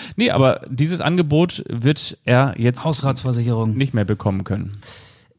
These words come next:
Speaker 2: Ähm, ich finde, wir müssen über seinen Berater reden.
Speaker 1: Die Pi-, Piranha.
Speaker 2: Pini Zahavi. Uli Hoeneß hat ihm einen geldgierigen Piranha genannt.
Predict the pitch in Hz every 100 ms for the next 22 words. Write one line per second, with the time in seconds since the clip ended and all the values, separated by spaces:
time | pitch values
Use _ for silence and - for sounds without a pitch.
0 | _ 147 156 170 - _ _ _ - 143
1 | 220 185 175 214 202 175 160 165 139 117
2 | 151 139 110 101 95 95 - _ _ -
3 | 120 131 120 117 123 143 101 90 - 202
4 | 196 185 - - - 196 175 190 135 160
5 | 202 170 175 151 190 165 160 170 165 170
6 | - 151 151 135 127 170 202 156 165 151
7 | 151 143 131 143 175 120 117 127 - 117
8 | 117 113 135 175 -